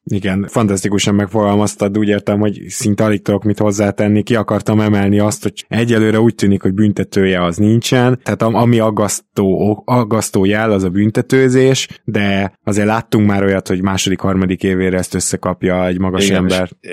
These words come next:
Speaker 2: és e-, emiatt még aggódom is kicsit a triplája egyébként,
Speaker 1: Mhm,
Speaker 2: tehát hogy
Speaker 1: mhm.
Speaker 2: neho-, nehogy az az év végére negyvenről leessen huszonkétszázalékra.
Speaker 1: Hát különösen azért, mert ugye lassan, nem valami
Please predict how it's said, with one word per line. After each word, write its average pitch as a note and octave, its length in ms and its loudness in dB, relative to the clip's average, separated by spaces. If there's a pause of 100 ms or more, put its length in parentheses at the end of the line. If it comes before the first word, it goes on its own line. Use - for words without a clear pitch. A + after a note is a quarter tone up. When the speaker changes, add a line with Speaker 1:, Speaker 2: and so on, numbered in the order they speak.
(120)
Speaker 2:
és G#2+ 140 -2
e-, A#2+ 300 2
emiatt A#2+ 280 2
még G#2 160 2
aggódom F#2 400 2
is E2 120 -6
kicsit F2 260 -10
a D#2+ 40 -8
triplája D#2 800 -2
egyébként, D2+ 480 -6
Speaker 1:
Mhm, A#2 80 2
Speaker 2:
tehát C3 200 2
hogy D#2+ 180 -2
Speaker 1:
mhm. A2 100 2
Speaker 2:
neho-, F2+ 280 2
nehogy F#2+ 360 2
az E2 140 0
az E2+ 140 -2
év E2 180 2
végére D#2+ 420 -2
negyvenről E2+ 580 0
leessen E2 400 0
huszonkétszázalékra. - 1400 -4
Speaker 1:
Hát A#2+ 180 -2
különösen A#2 560 2
azért, A#2 260 2
mert G#2+ 180 2
ugye A2 340 2
lassan, B2 580 2
nem A2+ 200 2
valami A#2 640 2